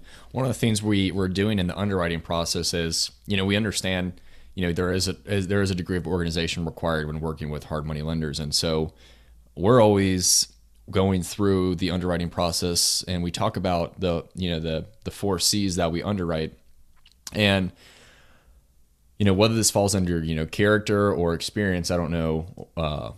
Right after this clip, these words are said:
which, but, you know, it's, it's, it really comes down to, you know, is this person going to be able to manage, you know, the construction funds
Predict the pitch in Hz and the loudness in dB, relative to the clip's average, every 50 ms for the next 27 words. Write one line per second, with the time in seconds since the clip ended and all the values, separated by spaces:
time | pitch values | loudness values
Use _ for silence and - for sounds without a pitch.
0 | - _ - 95 98 95 90 - - - - 95 87 82 80 - - - 107 90 | -18 _ -2 2 4 4 4 2 0 -2 0 0 2 2 0 -2 -2 -2 0 0
1 | 85 82 82 - 87 87 - - - - - 101 95 90 - - - - - - | 2 0 0 -2 -2 0 2 2 2 2 2 -2 -2 0 2 2 2 2 0 -4
2 | - _ - 107 101 101 113 127 131 117 - - 107 98 92 - 101 95 95 95 | -10 _ -2 0 2 4 4 4 4 4 2 2 0 0 0 0 0 2 2 0
3 | 92 - - 101 92 90 90 87 87 85 85 - - _ - 98 87 82 78 78 | 0 0 0 2 2 2 2 2 0 -2 -4 -8 -10 _ -4 -2 -2 0 -2 -2
4 | 73 - - _ - 104 107 107 117 - - - - 98 92 - 95 90 87 85 | -6 -8 -12 _ -2 0 2 2 2 2 0 0 0 0 0 0 -2 -2 -2 -2
5 | 85 82 78 80 82 80 80 78 78 78 78 78 - - 82 80 76 78 73 - | -2 -2 -2 -2 -2 -2 0 -2 -2 -4 -6 -8 -6 -6 -4 -4 -4 -4 -6 -8
6 | - 85 85 85 82 82 82 80 78 78 78 78 - - - 85 82 80 76 73 | -6 -4 -2 -2 0 0 0 0 -2 -2 -4 -6 -8 -8 -6 -4 -4 -4 -4 -4
7 | 76 - - 78 - - 78 76 - 78 80 - - 78 76 76 78 78 - - | -6 -6 -6 -6 -6 -6 -6 -6 -6 -10 -10 -8 -6 -6 -6 -6 -4 -4 -4 -4
8 | - - - | -4 -6 -8